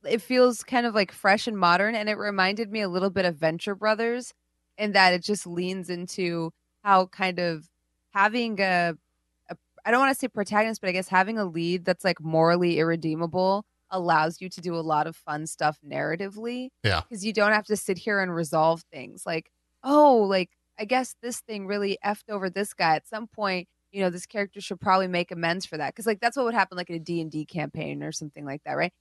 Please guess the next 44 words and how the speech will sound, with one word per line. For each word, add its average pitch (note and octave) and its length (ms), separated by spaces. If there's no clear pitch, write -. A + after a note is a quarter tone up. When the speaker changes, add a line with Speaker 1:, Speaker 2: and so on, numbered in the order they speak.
Speaker 1:
Nope. B3+ 160
Speaker 2:
Yeah. F2+ 80
Speaker 1:
Nope. B3+ 200
There's, A#3 180
like, A3+ 300
people, A#3+ 360
like, G#3 300
have G3 320
horrible G3+ 400
things F#3 280
happen F#3 320
to F#3+ 80
them E3+ 160
because F3 320
of F3+ 100
modok E3+ 480
in E3+ 100
the E3 80
first E3+ 400
episode. A3+ 560
And G#3 440
that G#3+ 260
becomes C4 380
a C4 80
recurring F4 420
theme. G4 480
<laughs> C4 160
By C#4+ 160
episode E4 520
three, D4+ 160
they're E4 100
still - 300
making C#4+ 340
jokes B3+ 300
about A#3+ 220
it, - 80
and A#3 120
modok A#3+ 360
has F#3+ 220
no G#3+ 280
intention. C#4 540
He's A#3 160
just A#3 180
like, G3+ 240